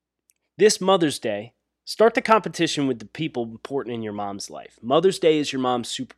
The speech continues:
Bowl, so celebrate this Mother's Day by scoring her favorite gift of the day. Your mom will be able to travel in her mind to exotic India, sample the food, and laugh at the perils of raising a teenager in nineteen fifties India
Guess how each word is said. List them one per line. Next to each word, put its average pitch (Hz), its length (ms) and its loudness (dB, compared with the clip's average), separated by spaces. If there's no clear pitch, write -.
Bowl, 98 140 -12
so - 120 -16
celebrate 143 540 0
this 127 180 -6
Mother's 120 300 -4
Day 120 140 -4
by 110 120 -2
scoring 139 380 -6
her 120 160 -8
favorite 156 460 -4
gift 139 240 -4
of 127 80 -4
the 117 80 -12
day. - 320 -16
Your 131 140 0
mom 151 240 4
will 165 80 -2
be 143 160 -4
able 135 140 -6
to 127 60 -10
travel 113 400 -2
in 110 80 -8
her 127 100 -8
mind 127 340 -2
to 110 100 -12
exotic 101 400 -10
India, 143 360 0
sample 190 320 2
the 165 60 -4
food, 147 280 0
and 127 80 -2
laugh 117 260 -2
at 113 80 -14
the 107 60 -18
perils 113 340 -6
of 101 120 -12
raising 110 280 -6
a 110 60 -8
teenager 123 540 -4
in 107 100 -8
nineteen 123 380 -6
fifties 123 400 -8
India 107 320 -6